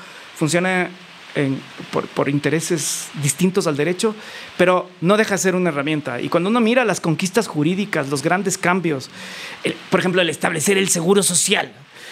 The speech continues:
el establecer los derechos laborales, el reducir las horas de trabajo, el, el que la mujer pueda votar, todos han sido conquistas de los grupos vulnerables por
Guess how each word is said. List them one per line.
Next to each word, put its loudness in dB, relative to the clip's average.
el 2
establecer 2
los 2
derechos 2
laborales, -2
el -6
reducir 2
las 2
horas 2
de -2
trabajo, -2
el, 2
el 2
que 2
la 4
mujer 2
pueda 2
votar, -2
todos 2
han 2
sido 2
conquistas 0
de -2
los -2
grupos 2
vulnerables 0
por 4